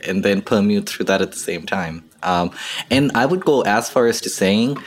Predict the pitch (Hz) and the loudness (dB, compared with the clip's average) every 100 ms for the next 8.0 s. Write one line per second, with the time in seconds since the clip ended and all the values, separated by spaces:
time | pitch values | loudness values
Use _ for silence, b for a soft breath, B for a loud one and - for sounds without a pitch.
0 | B B B B - 117 131 170 - 123 | B B B B -2 2 2 0 0 2
1 | 120 160 147 143 127 - 147 123 - 104 | 2 2 0 2 0 2 0 2 2 2
2 | 95 - 117 110 95 95 95 95 92 - | 0 0 -2 0 2 2 2 -2 -4 0
3 | 85 82 101 131 - 107 113 107 123 135 | 2 2 0 0 0 2 4 4 2 0
4 | 120 110 104 101 - 104 95 104 107 117 | 2 2 2 0 0 2 2 2 -2 -2
5 | 107 101 101 - 98 107 104 107 113 101 | 2 0 0 -2 0 2 2 2 0 0
6 | 98 98 92 95 101 92 - - - 98 | 2 2 0 0 0 -2 -4 -8 -2 2
7 | 104 95 87 - - 87 87 87 - - | 2 2 0 -4 -2 2 2 0 -2 -10